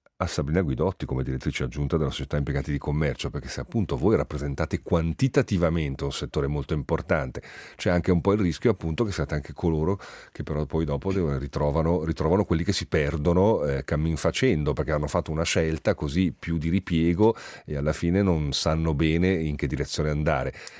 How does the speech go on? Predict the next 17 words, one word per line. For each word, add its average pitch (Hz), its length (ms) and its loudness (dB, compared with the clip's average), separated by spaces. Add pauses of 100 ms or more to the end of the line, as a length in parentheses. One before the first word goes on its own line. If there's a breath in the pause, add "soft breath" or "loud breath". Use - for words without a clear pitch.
(100 loud breath)
Eh, - 280 -10
adesso 78 300 0
non 78 120 2
è 95 40 4
che, 80 180 2
che 76 120 -4
le 71 120 0
chiedo 80 280 2
di 69 80 -4
farsi - 320 0
uno 80 140 0
spot - 600 0
<laughs> - 160 -6
al 92 140 2
contrario, 92 720 2
in 92 80 6
negativo, 90 640 4